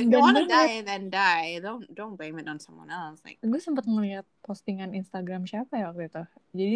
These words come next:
Speaker 2: dia kayak ngepost, eh, kayak tentang video TikTok, gue lupa. Ah,
Speaker 1: Hmm.
Speaker 2: iya, video TikTok. Jadi kayak si, ceritanya si cewek ini curhat kalau misalnya si cowoknya nih, gue lupa meninggal karena apa. Pokoknya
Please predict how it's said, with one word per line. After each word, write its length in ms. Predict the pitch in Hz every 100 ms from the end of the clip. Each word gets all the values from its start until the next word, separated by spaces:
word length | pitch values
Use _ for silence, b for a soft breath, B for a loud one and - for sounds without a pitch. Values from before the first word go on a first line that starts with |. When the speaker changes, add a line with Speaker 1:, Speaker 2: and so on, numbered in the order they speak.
| 240
Speaker 2:
dia 80 | 254
kayak 160 | 247 202 190
ngepost, 480 | - 180 185 - _ _ - _
eh, 480 | 190 180 180 175 175 180
kayak 280 | - 175 175 -
tentang 280 | 185 180 175
video 320 | 175 190 180 180
TikTok, 320 | 180 - -
gue 160 | 196 196 202
lupa. 240 | 180 - 165 - 170 -
Ah, 80 | 196
Speaker 1:
Hmm. 160 | 202 233 _
Speaker 2:
iya, 160 | - 240
video 280 | 226 214 214
TikTok. 320 | 208 - 226
Jadi 220 | 208 208
kayak 280 | - 226 202
si, 520 | - - 202 190 196 190
ceritanya 360 | - 190 196 220
si 100 | -
cewek 200 | 202 185 185
ini 80 |
curhat 400 | 208 202 - 190
kalau 240 | - 185 180
misalnya 440 | 180 180 180 196 208 _ _ _ _
si 280 | _ 196 185 -
cowoknya 600 | - 196 180 180 - 196 208
nih, 200 | 233 254 _ _ _ _ _ _ -
gue 240 | 202 202
lupa 280 | 240 214 214
meninggal 480 | 214 208 196 190 196
karena 400 | 190 185 180 170
apa. 120 | 170 196
Pokoknya 440 | 220 214 233 240